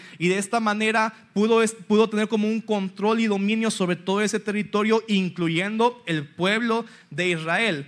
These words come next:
Entonces, Jesús nace como un israelita y él nace en medio de estos dos choques culturales, Roma y el pueblo de Israel. Entonces,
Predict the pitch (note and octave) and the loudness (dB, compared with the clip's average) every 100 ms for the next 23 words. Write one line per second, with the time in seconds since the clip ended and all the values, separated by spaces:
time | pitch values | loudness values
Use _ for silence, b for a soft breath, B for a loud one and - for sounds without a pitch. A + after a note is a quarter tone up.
0 | B B G#3 A3 A3+ G#3 B3+ C#4 C4 C4 | B B 0 2 -2 -2 -4 -4 0 0
1 | B3 B3+ A#3+ A3 A3 B3 B3+ G#3+ G#3+ A3 | 0 -4 0 2 2 0 -2 -2 0 0
2 | A3 B3 - D#3+ E3 E3+ B B - F#3+ | 2 0 -2 -2 -2 -6 B B -2 0
3 | A3+ A#3 A#3+ A#3 B3 G#3+ G3+ G#3+ A#3 A#3 | 0 2 0 2 0 0 0 0 0 0
4 | A3+ A#3 A3+ A3 A3 - A#3 A#3 A3 - | -2 -2 -2 -4 -4 0 0 0 -4 -2
5 | F#3+ F3+ F3 F#3+ F3 C3+ D3+ D3+ D3 F#3+ | -2 -2 0 2 0 -4 -10 -8 0 4
6 | B3+ C#4+ G#3+ G3 A#3 B B D#3+ F3 F3 | 6 6 4 4 2 B B -2 -2 -2
7 | - G3 A#3 A#3+ A#3+ G3+ F3 D3 C#3+ B2+ | -6 -2 0 2 0 0 0 -2 -2 -4
8 | A#2+ E3 A3 | -4 -2 -2